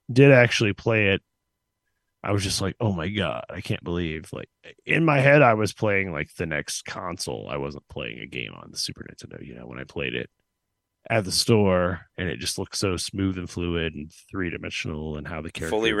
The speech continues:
Speaker 2: rendered.
Speaker 1: were and stuff.
Speaker 2: It was
Speaker 1: Yeah.
Speaker 2: fully rendered. Well, I mean, they wanted, they needed, you know, they needed a way to compete with PlayStation, right? To make a Super Nintendo look like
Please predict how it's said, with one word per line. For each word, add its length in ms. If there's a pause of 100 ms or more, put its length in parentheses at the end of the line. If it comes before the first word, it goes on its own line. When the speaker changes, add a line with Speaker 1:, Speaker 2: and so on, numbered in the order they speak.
Speaker 2:
rendered. 380
Speaker 1:
were 180
and 80
stuff. 300 (340)
Speaker 2:
It 60
was 120
Speaker 1:
Yeah. 220
Speaker 2:
fully 240
rendered. 380 (360)
Well, 140
I 40
mean, 140
they 120
wanted, 380
they 120
needed, 480
you 140
know, 100
they 100
needed 300
a 80
way 180
to 80
compete 400
with 180
PlayStation, 580
right? 260
To 80
make 260
a 220
Super 340
Nintendo 500
look 300
like 380